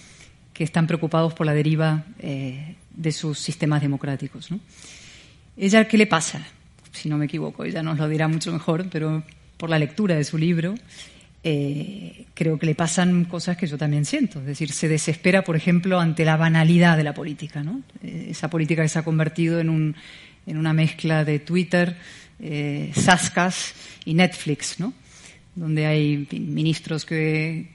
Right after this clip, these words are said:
que encaran su labor como tales, como si fueran capítulos de una serie de televisión, eh, o la, discursos políticos en la tribuna del Parlamento que se convierten en un hilo de Twitter, ¿no? Antes se hacen los tweets y luego se hacen los discursos.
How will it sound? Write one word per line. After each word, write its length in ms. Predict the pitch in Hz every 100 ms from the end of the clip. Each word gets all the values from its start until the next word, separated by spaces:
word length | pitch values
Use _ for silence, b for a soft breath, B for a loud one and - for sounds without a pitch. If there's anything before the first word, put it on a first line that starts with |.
| -
que 960 | 170 170 - - - - - - - 170 165 190 - 180 190 214
encaran 500 | 175 156 180 170 160
su 140 | -
labor 380 | 165 156 170 170
como 220 | 170 165
tales, 380 | 160 170 170 170
como 160 | - 165
si 80 | 156
fueran 440 | 160 160 156 156 - _ -
capítulos 460 | 165 190 170 170
de 40 | 156
una 140 | 160
serie 320 | 156 175 160
de 80 | 160
televisión, 600 | 156 160 160 302 269 254 - B B B -
eh, 380 | - - - -
o 140 | -
la, 480 | 151 147 147 - 160 180 170
discursos 480 | 160 - 165 156 165
políticos 640 | 170 165 170 160 165 -
en 220 | 165 160
la 320 | 156 156 160
tribuna 360 | - 165 175 170
del 140 | 160
Parlamento 500 | 156 160 160 190 175
que 60 | 147
se 100 | 147
convierten 560 | 160 156 160 160 165 156
en 60 |
un 160 | 160 160
hilo 220 | 180 165
de 100 | 156
Twitter, 460 | 160 233 - 202 170
¿no? 140 | 196
Antes 200 | 160 160
se 140 | -
hacen 180 | 160 170
los 140 | 165 160
tweets 300 | 196 202 160
y 40 |
luego 140 | 156
se 80 | 156
hacen 160 | 156 165
los 80 | 151
discursos. 600 | 170 294 254 240 269